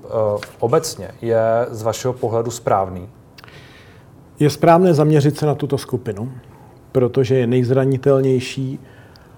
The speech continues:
Speaker 2: a protože samozřejmě především ona naplňuje, eh, nemocnice, jipky a tak dále.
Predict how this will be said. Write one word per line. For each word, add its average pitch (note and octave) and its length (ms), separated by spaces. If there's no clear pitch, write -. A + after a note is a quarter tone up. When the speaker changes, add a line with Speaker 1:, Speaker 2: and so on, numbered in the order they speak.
Speaker 2:
a C3 280
protože B2+ 400
samozřejmě B2+ 440
především B2 460
ona A#2 200
naplňuje, G#2+ 560
eh, - 40
nemocnice, A2+ 600
jipky G#2 340
a A2+ 60
tak A#2 160
dále. G#2+ 360